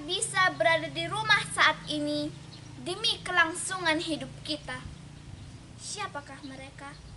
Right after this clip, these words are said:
Mereka adalah tenaga kesehatan. Mereka adalah para pejuang di garis terdepan untuk melawan covid sembilan belas. Mari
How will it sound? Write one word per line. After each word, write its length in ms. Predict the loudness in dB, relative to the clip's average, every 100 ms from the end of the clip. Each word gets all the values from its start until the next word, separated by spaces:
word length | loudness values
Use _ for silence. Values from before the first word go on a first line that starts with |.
| -12 -14 -14 -14 -16 -16 -16 -16 -16 -16 -16 -16 -16 -6
Mereka 880 | -4 0 0 0 4 6 6 4 4
adalah 380 | 4 4 2 2 -10 -14 -14 0
tenaga 640 | 0 8 10 10 10 8 8
kesehatan. 1040 | 2 2 2 10 10 10 6 4 2 -6 -8 -8 -12 -12 -8
Mereka 960 | 0 2 8 8 6 8 8 10 8
adalah 320 | 6 4 4 2 6
para 360 | 12 12 12 10 10
pejuang 720 | 2 0 2 8 10 10 8
di 140 | 0 6
garis 380 | 8 10 8 0 0
terdepan 680 | 0 0 2 6 8 6 -2 -6 -6 2
untuk 320 | 2 4 2
melawan 720 | 4 10 12 12 10 8 6 -4 8
covid 340 | 8 10 4
sembilan 600 | 4 2 2 4 4 2 0
belas. 560 | 0 0 0 0 -2 -6 -16 -20 -18 -18 -16 -18 -18 -18 -18 -16 -16 -16 -18 -16 -16 -16 -16 -20 -20 -20 -20 -10
Mari 640 | 2 4 6 4 0 -2